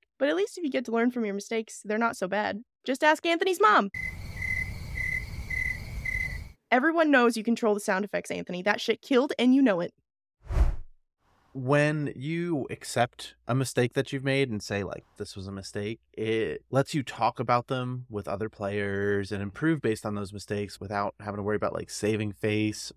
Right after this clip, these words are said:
Speaker 2: or illogically defend them as the right play, because your understanding of the mistakes and a good player in quotes allows for a good player to make those mistakes.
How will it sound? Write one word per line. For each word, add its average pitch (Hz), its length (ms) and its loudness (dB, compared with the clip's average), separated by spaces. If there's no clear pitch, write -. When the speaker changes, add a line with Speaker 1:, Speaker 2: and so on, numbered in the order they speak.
Speaker 2:
or 87 520 -2
illogically 104 580 0
defend 104 520 -4
them 117 240 -2
as 101 220 -2
the 107 100 -4
right 104 240 -2
play, 101 400 -4
because 123 480 0
your 127 200 0
understanding 143 800 -2
of 107 360 -2
the - 60 -8
mistakes 107 680 -2
and 104 400 -4
a 104 120 -4
good 113 360 0
player 117 360 0
in 98 140 -4
quotes 110 360 -4
allows 104 400 -2
for 104 180 -2
a 104 60 -2
good 95 280 -2
player 101 300 0
to - 140 -14
make 190 180 0
those 98 200 -2
mistakes. - 520 -10